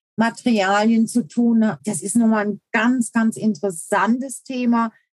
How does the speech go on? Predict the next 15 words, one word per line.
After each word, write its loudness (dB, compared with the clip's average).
Kleinere 0
Täschchen 0
generell 0
aus -4
dem 0
Bereich, 0
was -2
ich 0
auch -2
an 0
Basismaterial, 0
so 2
jetzt 0
die 0
drei -2